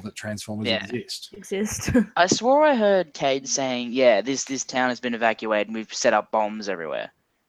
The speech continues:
Speaker 1: I think he said
Speaker 2: So
Speaker 1: abandoned.
Speaker 2: So, okay, so it's been abandoned, and, but he set up bombs everywhere. So, other than that
Speaker 1: It's
Speaker 2: one
Speaker 1: like
Speaker 2: guy
Speaker 1: Blazing
Speaker 2: who was
Speaker 1: Saddles.
Speaker 2: Yeah, other than that one guy that's just sweeping for some bloody reason, unless it was a hologram.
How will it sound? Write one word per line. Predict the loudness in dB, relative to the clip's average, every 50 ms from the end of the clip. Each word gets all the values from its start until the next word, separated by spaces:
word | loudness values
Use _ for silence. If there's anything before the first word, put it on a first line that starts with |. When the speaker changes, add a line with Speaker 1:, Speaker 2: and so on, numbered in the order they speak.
| _ _ -18 -16
Speaker 1:
I | -4
think | 2 4 4
he | 6 6
said | 6 8 8
Speaker 2:
So | 6 6
Speaker 1:
abandoned. | 4 2 2 2 2 0 -2 -6 -10 -14 -18 -20 _ _ _ _ _ _ _ _ _ _ _
Speaker 2:
So, | -4 0 0 0
okay, | 0 0 -2 -2
so | -2 -4
it's | -6 -2
been | -2 -2 0
abandoned, | 2 4 4 4 4 2 0 -2 -2 0
and, | -2 -2 -2 -2
but | -2 -2
he | -2 -2
set | 0 2 4 4
up | 4 2
bombs | 2 0 -2 0 -2
everywhere. | -2 -2 -2 -2 -4 -4 -6 -10 -14 -20 -20 -20 _
So, | 0 6 8 8 10 8 8 4 0 -4 _ _ _ 2
other | 4 4 6 6 4
than | 4 4 2
that | 4 2 4
Speaker 1:
It's | 6
Speaker 2:
one | 6 6 6
Speaker 1:
like | 6 4
Speaker 2:
guy | 6 6
Speaker 1:
Blazing | 6 6 4 4
Speaker 2:
who |
was | 4 4
Speaker 1:
Saddles. | 4 4 4 4 2 -2 -4 -6 -8 -8 -12 -20 -20 -20 -20 -14 _
Speaker 2:
Yeah, | 2 2 2 2 2 -4 -14 -10 2 4
other | 6 6 8
than | 8 8
that | 8 8 8 6
one | 6 4 4 4
guy | 6 6 6 6
that's | 6 4 0 -4
just | -8 -6 -4 -2 -2
sweeping | -2 -2 -2 -4 -4 -2 -4 -8 -8 -10
for | -16 -20 -20
some | -18 -16 -14 -14 -12 -14 -14 -18 _ _ _
bloody | -10 -10 -8
reason, | -8 -6 -6 -6 -6 -6 -6 -2
unless | 2 4 6 4 4 4
it |
was | -2 -2
a | 0 2
hologram. | 2 2 2 2 0 -2 -4 -4